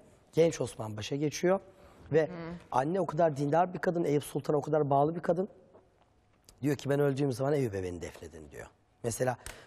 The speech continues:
Speaker 1: kocası kendisinden evvel vefat etmiş birinci Ahmet aslında. "Beni birinci Ahmet'in yanına, Sultanahmet Camii'nin yanındaki türbeye defnedin." diyebilirdi. Hayır, orayı istemiyor bu kadın. O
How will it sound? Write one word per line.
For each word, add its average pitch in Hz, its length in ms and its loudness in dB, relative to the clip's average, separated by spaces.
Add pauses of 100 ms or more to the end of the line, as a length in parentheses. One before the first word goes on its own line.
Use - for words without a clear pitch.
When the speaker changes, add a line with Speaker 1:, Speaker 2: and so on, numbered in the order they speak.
Speaker 1:
kocası 147 400 2
kendisinden 156 500 2
evvel 226 200 6
vefat 151 300 0
etmiş - 280 -12
birinci 127 300 0
Ahmet 117 240 -4
aslında. 104 480 -6 (760)
"Beni 156 200 2
birinci 160 360 2
Ahmet'in 156 340 2
yanına, 151 440 2 (480)
Sultanahmet 151 640 0
Camii'nin 156 380 2
yanındaki 151 340 2
türbeye 147 340 0
defnedin." 143 400 0
diyebilirdi. 151 440 2
Hayır, 135 220 -2
orayı 135 240 2
istemiyor 110 480 -8
bu 82 60 -18
kadın. 78 220 -16 (800)
O 175 200 6